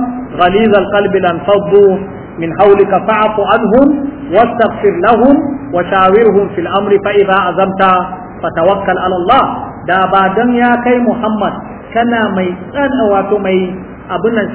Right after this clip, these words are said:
sauƙin mu'amala ba, mai tattausar mu'amala ga mutanenka ba,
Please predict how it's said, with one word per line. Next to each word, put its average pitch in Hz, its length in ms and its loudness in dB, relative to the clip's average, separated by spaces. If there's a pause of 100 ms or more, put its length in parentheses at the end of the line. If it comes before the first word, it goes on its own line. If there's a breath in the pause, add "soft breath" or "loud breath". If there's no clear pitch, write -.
sauƙin 277 640 4
mu'amala 220 720 2
ba, 160 180 0 (240)
mai 202 260 0
tattausar 277 760 0
mu'amala 226 680 2
ga 180 140 -4
mutanenka 196 640 -2
ba, 165 160 0